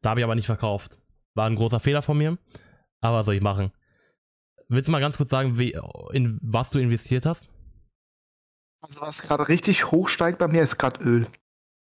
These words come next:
Speaker 1: Mhm, Öl ist abgeschwungen bei mir. <laughs> Aber,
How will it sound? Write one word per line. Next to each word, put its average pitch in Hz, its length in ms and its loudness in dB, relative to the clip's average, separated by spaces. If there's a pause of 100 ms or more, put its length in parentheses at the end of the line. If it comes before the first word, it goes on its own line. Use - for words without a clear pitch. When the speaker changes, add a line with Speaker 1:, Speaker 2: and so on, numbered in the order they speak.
(120)
Speaker 1:
Mhm, 110 260 0 (140)
Öl 139 180 2
ist 123 120 0
abgeschwungen 104 540 -4
bei 95 80 0
mir. 95 240 0 (1200)
<laughs> - 360 -4
Aber, 107 360 -2